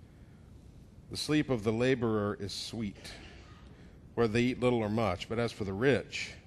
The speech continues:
their abundance permits them no sleep. I've seen the grievous evil under the sun, wealth hoarded to the fa-, to the harm of its owners,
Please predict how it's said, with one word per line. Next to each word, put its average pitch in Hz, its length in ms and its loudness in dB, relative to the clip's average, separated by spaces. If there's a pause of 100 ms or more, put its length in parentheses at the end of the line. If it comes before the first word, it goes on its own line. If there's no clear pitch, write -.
(840)
their 104 140 0
abundance 110 480 0
permits 113 440 -4
them 92 240 -2
no 98 200 -2
sleep. 92 440 -8 (1160)
I've 95 160 -2
seen 127 200 0
the 110 60 0
grievous 110 440 0
evil 113 360 0
under 107 220 -4
the 92 100 -6
sun, 101 440 -2
wealth 117 320 2
hoarded 120 480 -2
to 110 80 -6
the 95 80 -6
fa-, 117 260 -2 (100)
to 127 100 2
the 110 100 2
harm 131 200 2
of 101 120 0
its 98 120 -4
owners, 117 460 -2